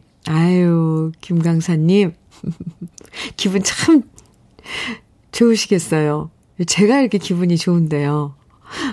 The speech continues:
꽁돈 <laughs> 생긴 거, 돈도 돈이지만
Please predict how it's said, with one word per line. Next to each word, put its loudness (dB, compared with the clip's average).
꽁돈 2
<laughs> -2
생긴 0
거, -4
돈도 4
돈이지만 2